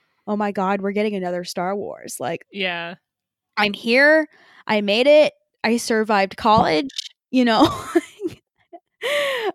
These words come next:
Speaker 1: I, I'm here, I'm living, and there's Star Wars, there's new Star Wars in front of me, so, and that was a great experience,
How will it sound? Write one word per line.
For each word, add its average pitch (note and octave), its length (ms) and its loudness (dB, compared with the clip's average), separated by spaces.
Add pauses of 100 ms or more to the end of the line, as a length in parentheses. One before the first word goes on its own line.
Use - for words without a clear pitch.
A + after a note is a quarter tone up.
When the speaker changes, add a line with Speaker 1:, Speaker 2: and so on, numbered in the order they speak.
(200)
Speaker 1:
I, A#3 220 -2 (1300)
I'm G3+ 340 -6
here, B3+ 420 -2
I'm A3+ 200 0
living, D#4 480 2
and F#3+ 260 -4 (120)
there's A3 300 -2
Star C#4+ 320 2
Wars, G#3 460 0 (100)
there's G#3+ 300 -4
new E4 160 2
Star G3 240 0
Wars G#3 220 -6
in G#3+ 80 -8
front G#3 220 -4
of G3+ 60 -4
me, F3 180 -6 (100)
so, F#3 280 -6 (880)
and G#3+ 80 -6
that F#3+ 120 -2
was C4 140 -4
a A#3+ 80 -2
great F3+ 240 -6
experience, F3+ 840 -6